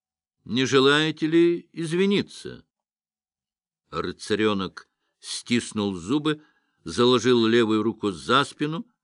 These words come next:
замер в позиции фехтовальщика. «Нет?» —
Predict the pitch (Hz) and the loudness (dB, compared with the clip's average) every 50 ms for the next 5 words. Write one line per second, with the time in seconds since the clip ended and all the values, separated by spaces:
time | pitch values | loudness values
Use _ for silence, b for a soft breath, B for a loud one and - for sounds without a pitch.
0 | _ _ _ _ _ _ _ - - - 71 82 131 143 151 147 143 143 139 - | _ _ _ _ _ _ _ -16 -14 -12 -6 -2 0 0 0 0 -2 -4 -6 -8
1 | - - - 113 110 - 120 127 117 - - - 123 120 - - - 110 - - | -8 -2 0 0 0 0 -2 -6 -6 -6 -4 -2 -2 -2 -2 -2 -4 -4 -2 0
2 | 127 120 113 98 85 - - - - - 71 69 - _ _ _ _ _ _ _ | 2 2 2 2 0 -4 -10 -16 -14 -14 -14 -16 -16 _ _ _ _ _ _ _
3 | _ _ _ _ _ _ _ _ _ _ _ _ _ _ _ _ _ _ _ _ | _ _ _ _ _ _ _ _ _ _ _ _ _ _ _ _ _ _ _ _
4 | _ _ _ _ _ - 82 92 127 190 226 233 | _ _ _ _ _ -8 -4 -2 0 0 0 -2